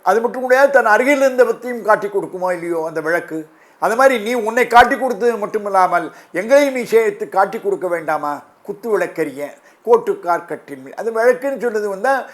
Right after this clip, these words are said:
அந்த அழகுன்னு சொல்லலாம். அந்த குத்து விளக்கரிய கோட்டுக்கார் கட்டின் மேல் மெத்தென்ற பஞ்சச-, கோட்டுக்கார் கட்டில் மேல்ங்கன்னா அந்த த-, ஒரு தந்தம், அஹ், காலாக இருக்கக்கூடிய கட்டில் மேலே ப-, படுத்துட்டு இருக்கான். குவலையா பீடம்னு ஒரு யானையை அவன்,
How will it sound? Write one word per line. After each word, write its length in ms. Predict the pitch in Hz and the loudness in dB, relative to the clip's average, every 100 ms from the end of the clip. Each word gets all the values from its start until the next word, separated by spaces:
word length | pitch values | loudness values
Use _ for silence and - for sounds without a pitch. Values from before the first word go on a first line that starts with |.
| - | -2
அந்த 260 | 185 196 185 | -2 2 4
அழகுன்னு 600 | 160 220 202 240 247 190 | 6 6 4 -2 -4 -2
சொல்லலாம். 400 | 185 160 190 - - | -2 0 -4 -4 -8
அந்த 200 | 196 202 | -4 -4
குத்து 460 | 208 220 240 202 | -6 -12 -4 -2
விளக்கரிய 600 | 170 160 139 123 160 175 - - _ | -2 -4 -10 -6 -6 -6 -10 -20 _
கோட்டுக்கார் 720 | 220 247 - 254 - 240 269 | 4 4 4 -8 6 8 8
கட்டின் 480 | - 202 - 202 175 | 4 -2 -2 -8 -6
மேல் 340 | 170 185 214 - | -6 -4 -4 -4
மெத்தென்ற 480 | 175 185 220 185 214 | -6 -2 -2 -2 -4
பஞ்சச-, 480 | 170 165 226 - _ _ _ | -4 -8 -10 -16 _ _ _
கோட்டுக்கார் 580 | 226 247 269 196 247 214 | 4 4 -2 4 4 4
கட்டில் 380 | 208 185 190 180 | -2 -6 -10 -10
மேல்ங்கன்னா 360 | 185 165 175 | -10 -10 2
அந்த 280 | 240 226 185 | 4 4 2
த-, 320 | 156 180 190 - - | -2 -2 -4 -10 -16
ஒரு 320 | 170 190 180 139 | -6 -2 -4 0
தந்தம், 520 | 175 208 269 269 226 185 - - - | 0 4 4 4 0 -14 -20 -20 -14
அஹ், 260 | 285 202 185 | -4 -2 -2
காலாக 480 | 180 214 254 247 208 | 4 6 10 10 8
இருக்கக்கூடிய 920 | 202 202 190 190 175 190 269 247 - | 4 2 -6 -4 -2 2 2 2 0
கட்டில் 360 | 196 196 220 180 | 0 0 -6 -6
மேலே 260 | 180 202 | -2 0
ப-, 420 | 202 180 175 156 - | 2 2 2 -2 -6
படுத்துட்டு 320 | 151 147 160 139 | -10 -8 -10 -12
இருக்கான். 260 | - 170 - - _ | -12 -14 -14 -20 _
குவலையா 360 | 202 226 214 196 | 2 6 6 6
பீடம்னு 500 | 175 175 175 214 220 | 4 0 -2 -2 -2
ஒரு 120 | 190 | 2
யானையை 360 | 180 185 185 | 2 2 -2
அவன், 140 | 165 | -6